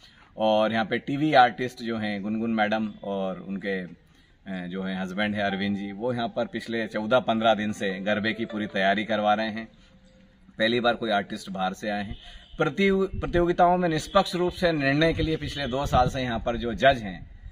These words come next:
जो निर्णायक गण हैं, उनको कॉलोनी से बाहर से बुलाया जाता है। वो अपने अपने क्षेत्र में पारंगत होते हैं, चाहे रंगोली के हों, चाहे ड्राइंग के हों, चाहे बच्चों के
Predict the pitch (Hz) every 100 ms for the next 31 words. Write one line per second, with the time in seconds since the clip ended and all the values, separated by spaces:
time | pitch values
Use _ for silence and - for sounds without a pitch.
0 | - - 101 107 110 120 139 113 113 107
1 | 95 113 117 127 117 113 117 113 98 101
2 | 104 123 107 107 113 117 110 139 135 127
3 | 104 117 110 117 104 98 113 107 101 95
4 | 101 110 110 107 123 120 110 101 98 95
5 | 95 101 98 104 98 98 92 95 92 87
6 | 95 95 98 98 95 95 95 92 87 -
7 | 98 98